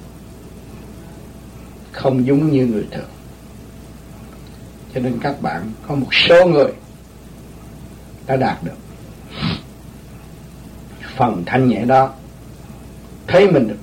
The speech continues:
thay đổi mau lẹ. Ban đầu tu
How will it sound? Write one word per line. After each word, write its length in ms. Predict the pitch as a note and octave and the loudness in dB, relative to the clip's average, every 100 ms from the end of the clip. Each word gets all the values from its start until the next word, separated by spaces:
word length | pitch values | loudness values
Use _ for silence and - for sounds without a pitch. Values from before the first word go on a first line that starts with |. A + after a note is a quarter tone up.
| - | 0
thay 180 | - E3+ | 6 8
đổi 260 | C#3+ C3 F3 | 10 8 8
mau 200 | E3 C#3+ | 8 8
lẹ. 240 | F#2+ - - - - - - - - - - - - - - - - - - - - - - - - - - - - - - - - | 6 0 -8 -18 -20 -20 -20 -20 -20 -20 -20 -18 -18 -18 -16 -16 -16 -18 -18 -18 -18 -18 -18 -16 -16 -18 -18 -18 -18 -18 -18 -14 2
Ban 180 | C#3 C#3+ | 4 6
đầu 240 | A#2 E2 - | 6 2 2
tu 300 | C#3+ D3 C#3+ | 4 6 4